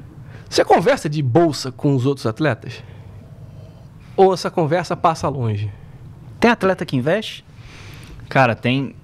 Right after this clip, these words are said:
Speaker 3: tem bastante atleta. Eu tô tentando tam-, puxar a maior parte dos atletas pra, pra investir. Mas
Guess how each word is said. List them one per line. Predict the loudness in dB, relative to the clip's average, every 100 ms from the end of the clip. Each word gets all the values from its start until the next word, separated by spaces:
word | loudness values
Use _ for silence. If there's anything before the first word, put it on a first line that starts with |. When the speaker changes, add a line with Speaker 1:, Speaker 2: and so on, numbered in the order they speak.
| -2
Speaker 3:
tem | 0 2
bastante | 0 -2 -4 -2 0 -2
atleta. | 0 -2 0 -2
Eu | 0
tô | -2
tentando | -2 -2 0 0 -2
tam-, | -2 -2 -4 -10 -6
puxar | 0 0 2 0 0 0
a |
maior | 0 0 0 -2
parte | 0 0 0
dos | -4 -2
atletas | -2 0 -2 -2 -8 -10 -14 -16 -8
pra, | -2 0 0
pra | -2 0
investir. | 0 0 -4 -4 -2 -2 -6 -20 -20 -20 -18 -16 -16 -18 -16 -2
Mas | 0 2 0 -4